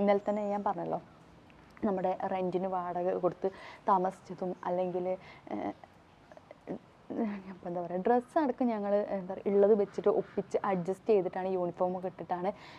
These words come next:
ഞങ്ങൾ ഒരു ഒന്ന് രണ്ട് വർഷമൊക്കെ, ഏഹ്, ക്ലാസ്സിൽ പഠിക്കുമ്പോഴൊക്കെ ഒപ്പിച്ചിട്ടാണ് ഞങ്ങൾ,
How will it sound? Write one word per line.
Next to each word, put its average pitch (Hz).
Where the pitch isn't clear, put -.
ഞങ്ങൾ 185
ഒരു 190
ഒന്ന് 185
രണ്ട് 180
വർഷമൊക്കെ, 185
ഏഹ്, 175
ക്ലാസ്സിൽ 175
പഠിക്കുമ്പോഴൊക്കെ 175
ഒപ്പിച്ചിട്ടാണ് 208
ഞങ്ങൾ, 180